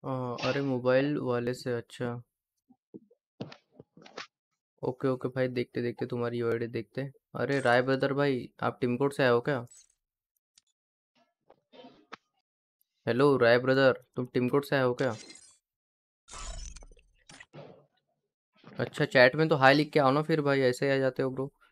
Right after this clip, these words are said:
चैट में हाय नहीं लिखते और स्ट्रीम को लाइक नहीं करते भाई तुम लोग,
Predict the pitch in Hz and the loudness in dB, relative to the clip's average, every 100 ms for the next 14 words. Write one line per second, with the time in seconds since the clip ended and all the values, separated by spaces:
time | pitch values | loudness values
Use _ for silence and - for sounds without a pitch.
0 | _ - 117 120 135 123 120 131 127 - | _ 2 2 4 0 2 2 2 0 -2
1 | 135 135 - 131 127 131 131 123 - 127 | 0 0 0 0 2 4 6 4 4 0
2 | 127 123 127 127 127 123 123 | 0 0 0 0 0 -2 -4